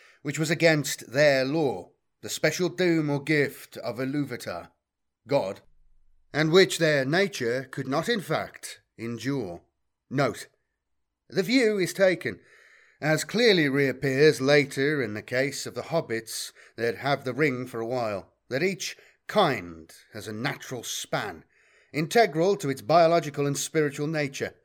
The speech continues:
This cannot really be increased qualitatively or quantitatively, so that prolongation in time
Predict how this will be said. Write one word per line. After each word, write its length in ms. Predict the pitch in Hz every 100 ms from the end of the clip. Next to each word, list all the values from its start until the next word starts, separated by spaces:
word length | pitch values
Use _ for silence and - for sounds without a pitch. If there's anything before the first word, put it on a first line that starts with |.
| _ - -
This 220 | 175 170
cannot 300 | 180 185 135
really 400 | 147 190 180 147
be 400 | 143 160 143 123
increased 840 | 135 147 139 - 165 120 - - - _
qualitatively 840 | - 190 175 151 143 147 139 151 160 - _
or 240 | - 151 170
quantitatively, 760 | - 170 - - 101 90 87 _ _ _ - -
so 280 | - 196
that 420 | 156 156 - - -
prolongation 800 | 190 170 143 165 220 - 127 -
in 140 | 120
time 400 | 123 202 165 127